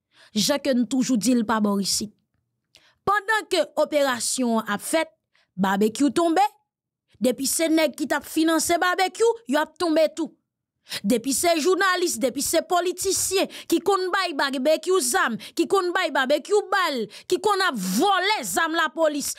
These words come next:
vann li, nou sipoze f on chimen ansanm ak li, e tande byen. Si se pa sa k fèt, si n ap rezoud pwoblèm nan amwatye, si se koze politik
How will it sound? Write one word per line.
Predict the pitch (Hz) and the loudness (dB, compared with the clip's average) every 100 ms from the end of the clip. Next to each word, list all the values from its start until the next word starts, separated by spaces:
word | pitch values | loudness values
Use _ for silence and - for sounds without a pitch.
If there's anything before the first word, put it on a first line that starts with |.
| - | -2
vann | 220 185 226 494 523 539 | 0 2 2 2 0 -2
li, | 554 - _ _ 254 | -4 -4 _ _ -4
nou | 269 | -2
sipoze | - 311 311 247 285 | 0 2 0 2 -2
f | 277 | 0
on | 262 | -2
chimen | - 285 269 262 | 0 0 2 2
ansanm | 240 - 233 | 0 0 0
ak | 220 233 | 0 0
li, | 240 - _ _ _ _ _ _ _ _ _ _ _ _ _ _ _ _ _ _ _ _ _ _ _ _ _ _ _ _ _ _ _ _ - | -2 -4 _ _ _ _ _ _ _ _ _ _ _ _ _ _ _ _ _ _ _ _ _ _ _ _ _ _ _ _ _ _ _ _ -6
e | 240 | -2
tande | 269 254 240 | 2 2 2
byen. | 247 240 - _ _ _ _ _ - | 2 0 -2 _ _ _ _ _ -6
Si | - 415 415 | -4 0 0
se | 453 427 | 0 0
pa | 427 370 | 0 -2
sa | - 302 | -2 -4
k | 262 - | -6 -4
fèt, | 277 226 | -4 -2
si | - | 0
n | 427 | 2
ap | 415 440 | 2 2
rezoud | 427 285 320 240 | 0 0 -4 0
pwoblèm | 330 294 285 262 | 0 2 2 2
nan | 262 262 | 0 0
amwatye, | 262 247 254 233 - - 302 | -2 0 0 -2 -4 0 0
si | - - - | -2 -4 -2
se | - 403 | 2 0
koze | 403 415 262 302 | 2 0 2 -2
politik | - 294 277 - 311 214 | 0 -2 -2 -4 -4 -4